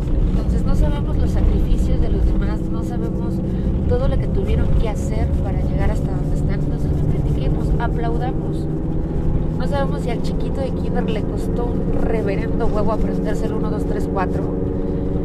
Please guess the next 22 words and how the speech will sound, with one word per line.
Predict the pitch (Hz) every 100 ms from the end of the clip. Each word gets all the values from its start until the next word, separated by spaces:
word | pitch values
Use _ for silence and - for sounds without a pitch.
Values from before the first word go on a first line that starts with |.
| -
Entonces | - - -
cada | 208 -
uno | - 160 - - - - - -
sabe | - - 285
lo | -
que | -
pasa | - -
en | 185
su | - 190
casa | - - - -
y | -
aunque | 175 185 -
no | -
hace, | - 190 208 -
haya | 180 180
sido | - -
un | - -
sacrificio, | - - - - - - - - - -
pues | -
lo | -
quieren | - - -
festejar. | - - - - - -